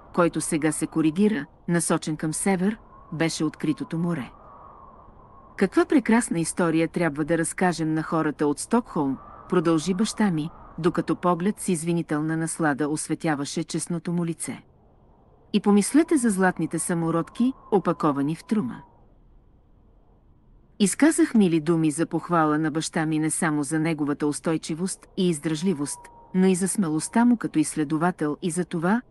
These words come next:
че направи пътуването, което сега обещаваше успешен край. И аз бях благодарна, че той събра богатството от злато, което взехме вкъщи. Лодката ни падна обратно върху айсберга,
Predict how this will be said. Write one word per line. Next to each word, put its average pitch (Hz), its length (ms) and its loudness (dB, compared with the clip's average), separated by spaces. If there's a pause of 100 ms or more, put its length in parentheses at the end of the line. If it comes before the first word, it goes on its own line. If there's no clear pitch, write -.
(140)
че 170 160 -2
направи 151 400 0
пътуването, 139 720 -4 (240)
което 170 300 0
сега 151 360 0
обещаваше 147 680 -2
успешен 156 500 -2
край. - 360 -12 (880)
И 196 140 8
аз 175 160 0
бях 254 260 2
благодарна, 160 680 0 (100)
че 180 140 0
той 240 200 2
събра 214 380 2
богатството 160 640 -2
от 143 100 -2
злато, 175 460 -2 (120)
което 160 340 0
взехме 143 400 -4
вкъщи. - 580 -12 (1600)
Лодката 269 460 4
ни 196 120 4
падна 160 400 0
обратно 156 440 0
върху 160 260 -2
айсберга, 147 640 -2